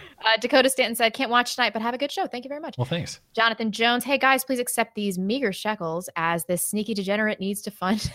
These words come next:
Speaker 1: <laughs> my own channel. We need more voices of reason like you two." Thank you so
Speaker 2: Well,
Speaker 1: much.
Speaker 2: thanks.
Speaker 1: Um, Ryan Polito for Field Marshal Blonde and Catapulter Matt. We've gotten some good Catapult, or I actually saw a Be-, I think it was a Ben Garrison, um,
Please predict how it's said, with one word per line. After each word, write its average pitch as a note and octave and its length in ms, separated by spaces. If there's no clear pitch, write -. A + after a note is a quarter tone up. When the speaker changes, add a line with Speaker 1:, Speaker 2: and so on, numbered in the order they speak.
Speaker 1:
<laughs> A3 160
my G#3+ 140
own G#3+ 100
channel. A3+ 420
We A#3 160
need A3+ 280
more G3 180
voices F3 240
of E3 80
reason D#3+ 200
like D3 180
you - 40
two." F#3 120
Thank A#3 160
you C#4+ 60
so - 120
Speaker 2:
Well, A#2+ 100
Speaker 1:
much. G#3 140
Speaker 2:
thanks. F#3 240
Speaker 1:
Um, F#3 180
Ryan A3+ 260
Polito A3+ 560
for G#3 240
Field B3+ 300
Marshal A3+ 320
Blonde G3+ 420
and E3 320
Catapulter F3 1000
Matt. - 440
We've A#3 140
gotten F4 200
some D4+ 140
good G#3+ 240
Catapult, F3+ 760
or A3 120
I A#3+ 120
actually B3+ 320
saw B3+ 260
a F#3+ 60
Be-, - 120
I - 120
think C4 160
it - 20
was A#3+ 100
a G3 60
Ben F3 300
Garrison, D#3 680
um, G2 400